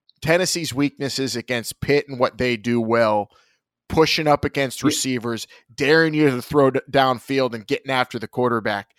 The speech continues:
Speaker 1: Like, if Pitt does that against U N C, I don't know <laughs> if that will work
Speaker 2: Well, well, I'll
Speaker 1: against
Speaker 2: say
Speaker 1: Sam
Speaker 2: this.
Speaker 1: Howell.
Speaker 2: I'll say this. Yeah, yeah. I mean, th-, this is a, was a perfect matchup, and we talked about this last week. That, you know, th-, this,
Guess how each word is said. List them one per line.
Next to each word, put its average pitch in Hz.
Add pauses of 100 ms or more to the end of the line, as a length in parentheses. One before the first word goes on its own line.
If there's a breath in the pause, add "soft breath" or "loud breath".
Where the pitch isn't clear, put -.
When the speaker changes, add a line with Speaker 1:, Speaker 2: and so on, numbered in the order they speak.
(240 soft breath)
Speaker 1:
Like, 120 (400)
if 139
Pitt 214
does 190
that 170
against 151
U 143
N 131
C, 143
I 143
don't 170
know 160
<laughs> -
if 135
that 147
will 156
work 190
Speaker 2:
Well, 170 (100)
well, 170
I'll 156
Speaker 1:
against 156
Speaker 2:
say 151
Speaker 1:
Sam 131
Speaker 2:
this. 107
Speaker 1:
Howell. 107
Speaker 2:
I'll 127
say 131
this. 113
Yeah, 117
yeah. 101
I 104
mean, 104 (280 soft breath)
th-, 113
this 147
is 127
a, 104 (220)
was 110
a 95
perfect -
matchup, 98
and 98
we 170
talked 139
about 90
this 85
last 87
week. 90
That, 92
you 87
know, 82
th-, 92
this, 98